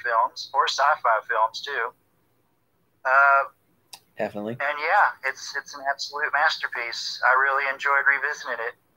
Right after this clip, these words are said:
Speaker 2: Well, look forward tomorrow, as we're not quite done with this film's universe, as tomorrow we will be discussing the two thousand eleven prequel,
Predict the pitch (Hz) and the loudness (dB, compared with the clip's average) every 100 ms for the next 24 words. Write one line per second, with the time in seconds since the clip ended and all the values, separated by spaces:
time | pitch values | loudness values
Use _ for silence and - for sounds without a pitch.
0 | _ _ _ _ _ _ _ _ _ _ | _ _ _ _ _ _ _ _ _ _
1 | _ _ - - _ _ _ 131 139 214 | _ _ -20 -20 _ _ _ 8 10 10
2 | 233 254 240 233 202 190 233 247 196 180 | 10 12 12 12 4 2 6 6 6 6
3 | 190 190 185 165 214 247 294 - 240 240 | 6 4 2 2 0 2 0 2 4 6
4 | 170 202 202 170 165 165 147 147 - 156 | 6 4 6 2 2 4 2 2 2 4
5 | 139 123 156 190 131 120 131 131 117 - | 4 2 0 2 6 6 6 2 -6 2
6 | 131 127 - 123 127 175 202 202 160 151 | 4 4 0 -2 6 8 10 8 8 6
7 | 175 160 160 147 143 - 156 156 165 160 | 6 4 2 2 0 4 6 6 4 2
8 | 160 - _ - _ - - 190 202 190 | 0 -6 _ -20 _ -6 -2 0 8 10
9 | 196 185 170 160 170 156 143 127 - 214 | 10 8 6 6 6 6 2 -2 -2 -2
10 | 226 139 131 113 123 | -2 2 6 8 6